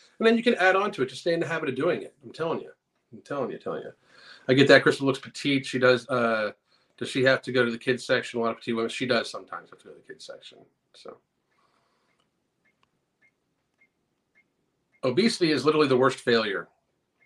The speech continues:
It's like saying I have no control over, uh, over necessity, which is scarce, scary because if you had, uh, if you can eas-, easily be goaded into that, it, I mean, it's,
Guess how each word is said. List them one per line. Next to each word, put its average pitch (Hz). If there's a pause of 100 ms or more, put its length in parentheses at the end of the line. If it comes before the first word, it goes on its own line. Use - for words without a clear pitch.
(180)
It's 135
like 135
saying 147
I 139
have 123
no 139
control 135
over, 127
uh, 110 (520)
over 127
necessity, 123
which 120
is 117
scarce, 131 (200)
scary 135
because 120
if 127
you 123
had, 120 (460)
uh, 110
if 117
you 123
can 113
eas-, 143 (340)
easily 175
be 139
goaded 135
into 120
that, 120
it, 120 (100)
I 143
mean, 165
it's, -